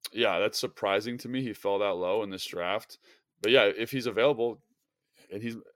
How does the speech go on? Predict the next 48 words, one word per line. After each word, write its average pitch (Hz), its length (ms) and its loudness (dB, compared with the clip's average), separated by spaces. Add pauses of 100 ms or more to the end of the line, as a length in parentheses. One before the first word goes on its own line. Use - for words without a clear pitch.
again, 117 340 0
people 139 280 -4
gotta 127 180 4
remember, 110 400 -2
is 98 160 -6
it 90 140 -8
best 120 280 0
player 123 220 4
available? 117 560 2
And 107 260 -6
what 123 220 0
you've 127 120 -4
done 127 140 4
in 120 80 -2
free 110 220 -2
agency 113 400 -4
so 104 220 0
far, 104 400 4
which 98 160 -6
you 98 40 -10
just 101 200 -4
talked 123 240 0
about, 80 340 -6 (360)
allows 131 360 6
you 123 60 -2
to 87 80 -12
take 85 160 -8
the 73 80 -10
best 67 240 -8
player 65 260 -10
available. 62 340 -18 (320)
And 107 140 -2
if 120 100 0
you 139 120 0
think 143 180 2
it's 139 140 0
Will 147 140 4
Levis 131 380 4
and 85 80 -8
you 98 80 -6
think 113 140 -6
his 113 100 -6
upside's 113 400 2
better, 92 380 2 (760)
hundred 151 280 0
percent. 156 400 0 (160)
At 92 100 -8
sixteen, 196 580 -2